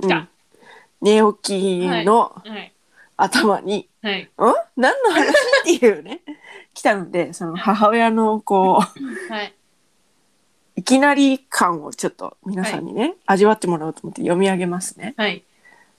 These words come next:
Speaker 2: その午前十時三十七分に、
Speaker 1: はい。
Speaker 2: その前のラインは、
Speaker 1: 待って待って、もう、もう一回言って、何時？
Speaker 2: 午前十時三十七分。
Speaker 1: はい、いや、いや、はい。
Speaker 2: はい。に、
Speaker 1: うん。
Speaker 2: えっと、<laughs> その前、か-、
Speaker 1: うん。
Speaker 2: あのね、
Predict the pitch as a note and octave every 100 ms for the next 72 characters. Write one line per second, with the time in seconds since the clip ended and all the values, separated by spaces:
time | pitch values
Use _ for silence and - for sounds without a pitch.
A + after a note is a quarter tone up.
0 | _ - C#3+ G#3 A#3+ G3+ D#3+ D3+ G#3+ G#3+
1 | - - B3 G#3 D#3+ E3 G#3+ A#3 F#3+ F3
2 | D3 - G3 G3 _ _ - - C#4+ F#4
3 | G#4 A4+ F4 F#3+ G#3+ - - F3 F3+ F#3
4 | F3 A3+ A#3+ B4+ G#4+ G#4+ - C#4 C4 B3+
5 | B3+ C#4 C4 - - A#3 D4+ G4+ F#4+ -
6 | - _ _ _ A3+ B3 B3 F#3 F3+ A3
7 | F#3+ - G#3+ F#3 D3 D#3+ F3+ G#3 C4+ A#3+
8 | A#3 A#3+ - A3 G#3+ - _ A3 G3+ G3+
9 | _ _ _ _ - F#3 F3 _ _ _
10 | B3 E4+ F#3+ _ - A#3 G#3 _ E3 -
11 | F#3+ - F3+ - - _ - - - E4
12 | G4 A4+ A4 A#3+ _ _ A3 G3+ - G3
13 | G3 G3 F3